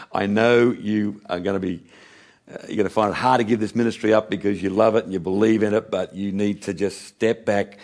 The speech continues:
and just take the pressure off yourself and off everybody." We try to, he seemed to take it okay. Um, I, I think I put it pretty well.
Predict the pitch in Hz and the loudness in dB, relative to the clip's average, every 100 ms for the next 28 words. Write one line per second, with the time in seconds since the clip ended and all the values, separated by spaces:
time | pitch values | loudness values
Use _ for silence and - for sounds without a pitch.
0 | - - - - - _ _ - 110 120 | -20 -20 -20 -20 -20 _ _ -4 -2 -2
1 | - 156 160 156 - 180 - 170 127 110 | -4 -2 -2 -2 -4 -2 0 -2 -2 -6
2 | - 104 76 - - - - - 131 127 | -4 -6 -6 -10 -14 -16 -12 -2 0 0
3 | 147 151 165 127 98 87 95 131 - 160 | -2 0 0 0 -2 -4 -6 -6 -8 -6
4 | 127 98 - - - - _ _ _ _ | -6 -6 -12 -20 -20 -20 _ _ _ _
5 | _ _ _ - 156 202 143 143 131 104 | _ _ _ -6 0 0 0 0 0 2
6 | 101 127 - - _ _ _ _ _ _ | 0 -4 -12 -14 _ _ _ _ _ _
7 | _ _ - - 107 - - - _ _ | _ _ -14 -12 -12 -16 -18 -20 _ _
8 | _ _ _ - - 87 - - - 139 | _ _ _ -10 -6 -6 -6 -6 -2 -2
9 | 117 123 - 113 92 107 - | 0 -2 -4 -4 -2 -2 -4